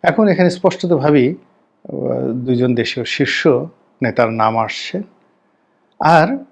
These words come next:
আরও বলা হচ্ছে যে এস আলম শুধু এখানেই ক্ষান্ত নয়, ওই দিশ-, দুই শীর্ষ নেতা এস আলমকে পরামর্শ দিয়েছে যে আপনি লন্ডনে যান এবং লন্ডনে গিয়ে জনাব তারেক রহমান সাহেবের সাথে দেখা করেন। এবং সে অনুযায়ী কার মাধ্যমে কত তারিখে কোথায় গিয়ে তারেক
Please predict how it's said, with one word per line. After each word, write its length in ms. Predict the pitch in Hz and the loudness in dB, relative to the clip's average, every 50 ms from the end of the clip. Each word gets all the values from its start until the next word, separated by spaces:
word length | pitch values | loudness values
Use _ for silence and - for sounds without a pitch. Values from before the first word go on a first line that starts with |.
| _ _ _ _ _ _ _ _ _ _ - | _ _ _ _ _ _ _ _ _ _ -2
আরও 220 | - 127 139 170 196 202 | 2 4 4 4 4 4
বলা 140 | 185 160 117 | 2 0 0
হচ্ছে 280 | 107 123 123 - 123 101 92 | -2 -6 -8 -8 -8 -8 -6
যে 100 | 104 117 160 214 240 226 _ _ - | -6 -6 -4 -6 -6 -8 _ _ -4
এস 160 | 143 131 131 - | -4 -2 0 0
আলম 140 | 143 143 143 139 | 0 0 0 -2
শুধু 180 | - 135 127 | -2 0 0
এখানেই 420 | 127 127 - 160 160 156 127 135 139 | 0 0 0 0 0 0 0 -2 -4
ক্ষান্ত 300 | - - 127 120 - - | -4 -4 -4 -4 -4 -6
নয়, 200 | 117 110 113 - - | -8 -8 -6 -4 0
ওই 140 | 160 160 165 135 135 | 0 0 2 2 0
দিশ-, 280 | 127 - - - - - 165 131 | -2 -4 -4 -10 -12 -12 -8 -4
দুই 140 | 127 123 123 117 - - | -2 -2 -2 -2 -4 -6
শীর্ষ 220 | - 113 - - - | -6 -6 -6 -6 -6
নেতা 320 | 123 117 113 110 - - - - - - _ _ _ _ - - _ _ _ _ _ - | -4 -4 -4 -2 2 2 0 0 -2 -14 _ _ _ _ -20 -20 _ _ _ _ _ -4
এস 140 | 139 131 - | -4 0 2
আলমকে 300 | 143 120 117 117 117 139 | 2 2 2 2 -2 -4
পরামর্শ 400 | 120 - 120 120 120 123 131 - - 147 | -2 0 0 0 0 0 -2 -4 -4 -4
দিয়েছে 240 | 131 131 123 - - | -2 -4 -4 -4 -4
যে 60 | 156 | -4
আপনি 160 | 120 - - 131 | -4 -2 -2 -2
লন্ডনে 420 | 113 113 110 110 113 120 123 123 123 | -2 -2 -2 -4 -4 -4 -4 -2 0
যান 160 | 156 208 254 214 | 2 2 2 2
এবং 140 | 131 110 110 113 | 0 -2 -6 -4
লন্ডনে 340 | 110 110 110 110 110 113 127 | -4 -4 -4 -4 -6 -6 -2
গিয়ে 120 | 143 180 147 127 | 0 2 2 2
জনাব 180 | 117 123 123 - | 0 -2 -4 -4
তারেক 200 | - 107 107 104 - 104 | -4 -4 -4 -4 -8 -10
রহমান 180 | 101 113 117 - | -10 -10 -10 -10
সাহেবের 260 | - - 117 113 110 - | -8 -8 -8 -8 -8 -8
সাথে 140 | - 151 185 185 123 | -4 -2 0 0 0
দেখা 160 | 92 - - - _ | -2 -4 -10 -18 _
করেন। 180 | - 101 101 _ _ _ _ _ _ _ _ _ _ _ _ - | -20 -20 -20 _ _ _ _ _ _ _ _ _ _ _ _ 2
এবং 120 | 180 175 160 | 2 2 2
সে 120 | - - 180 | 4 2 4
অনুযায়ী 340 | 180 175 165 170 151 131 170 220 - _ _ _ _ _ _ _ _ - | 4 4 4 4 4 4 2 0 -6 _ _ _ _ _ _ _ _ 2
কার 180 | 143 135 131 135 | 2 4 4 4
মাধ্যমে 340 | 139 131 123 123 123 131 131 131 | 2 0 0 -2 -4 -4 -2 -2
কত 140 | 135 123 143 | -2 -2 -2
তারিখে 340 | 127 117 127 120 117 - 127 | -2 0 0 0 0 -2 -6
কোথায় 360 | 113 - 135 117 - 135 131 120 | -6 -6 -6 -6 -2 -2 -2 -2
গিয়ে 220 | 117 113 113 113 123 - | -2 -2 -4 -4 -4 -2
তারেক 180 | - 120 120 | -2 -2 -2